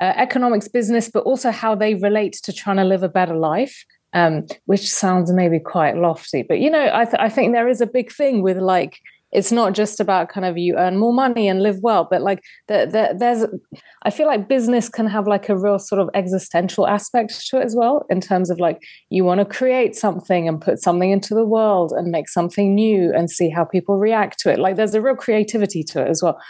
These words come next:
which I find very interesting. So that is a little bit of background, um,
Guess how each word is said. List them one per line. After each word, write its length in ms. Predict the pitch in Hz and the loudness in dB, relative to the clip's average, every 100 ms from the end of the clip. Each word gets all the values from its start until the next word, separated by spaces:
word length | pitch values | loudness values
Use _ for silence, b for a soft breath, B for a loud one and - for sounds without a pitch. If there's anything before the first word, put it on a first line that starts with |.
| B | B
which 160 | 202 208 | -4 0
I 80 | 196 | 0
find 240 | 208 190 | 2 2
very 160 | 185 - | 2 2
interesting. 480 | 185 - - - - B B | -2 -2 -4 -4 -8 B B
So 160 | - | -2
that 180 | 185 233 | 0 2
is 120 | 247 | 2
a 40 | 240 | 2
little 220 | 220 208 | 2 2
bit 140 | 202 | 2
of 120 | 170 - | 0 0
background, 600 | 196 151 175 143 151 - B B B | 0 2 0 0 -4 -8 B B B
um, 520 | 160 165 165 156 156 | -2 2 2 0 -2